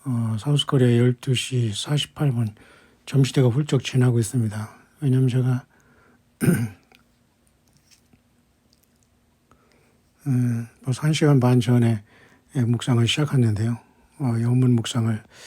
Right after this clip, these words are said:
깊이 연구하다 보니까, 어, 제가 계속해서 해설을 못했습니다. 상당히 깊고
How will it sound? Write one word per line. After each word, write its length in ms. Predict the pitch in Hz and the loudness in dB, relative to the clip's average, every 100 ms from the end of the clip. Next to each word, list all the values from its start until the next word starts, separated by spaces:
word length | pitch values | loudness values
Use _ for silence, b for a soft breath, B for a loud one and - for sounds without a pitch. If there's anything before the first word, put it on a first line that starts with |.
| B B B B - | B B B B -20
깊이 380 | - - - | -20 -10 -2
연구하다 500 | 120 123 123 120 117 | 2 2 2 0 0
보니까, 560 | 107 113 110 110 113 - _ B B B B B _ - | -2 -2 -4 -4 -8 -10 _ B B B B B _ -8
어, 260 | 123 107 101 B B B B B B - | -8 -8 -12 B B B B B B -10
제가 440 | 131 117 113 - _ b b b b b b | -4 -2 -4 -8 _ b b b b b b
계속해서 400 | 131 120 131 110 | -2 0 0 0
해설을 520 | 117 151 127 120 110 | 2 2 2 2 0
못했습니다. 720 | 107 113 117 107 - 104 101 95 | 0 -2 -2 -6 -6 -8 -8 -14
상당히 440 | - 135 127 120 110 | -4 0 2 2 0
깊고 640 | - - _ 131 117 113 | -8 -20 _ -4 -4 -6